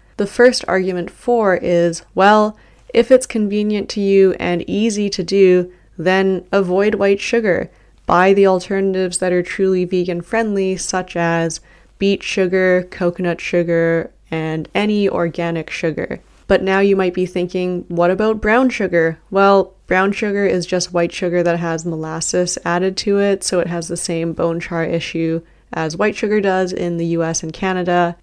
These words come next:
but the same goes for icing sugar, which is just white sugar with cornstarch added to it, interestingly. So buy organic brown sugar, buy organic icing or confectioner's sugar when you can.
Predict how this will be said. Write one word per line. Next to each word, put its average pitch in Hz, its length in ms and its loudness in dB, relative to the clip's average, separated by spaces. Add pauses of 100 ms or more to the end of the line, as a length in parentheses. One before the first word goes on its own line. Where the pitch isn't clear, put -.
but 175 120 4
the - 60 -8
same 180 300 0
goes 170 220 2
for - 200 -2
icing 208 300 0
sugar, 190 360 2
which 175 200 -2
is 180 160 0
just 226 280 -2
white 170 220 0
sugar 175 320 0
with 170 140 -4
cornstarch 196 600 -4
added 208 340 -2
to 220 140 -4
it, 214 160 0
interestingly. 208 880 -4 (300)
So 180 380 4
buy 175 320 2
organic 165 520 0
brown 160 240 -4
sugar, 160 360 -4
buy 170 400 0
organic 160 720 -4
icing 165 720 -4 (100)
or 165 180 0
confectioner's 160 840 -8
sugar 160 560 -6 (100)
when 196 160 0
you 202 80 0
can. 202 380 -4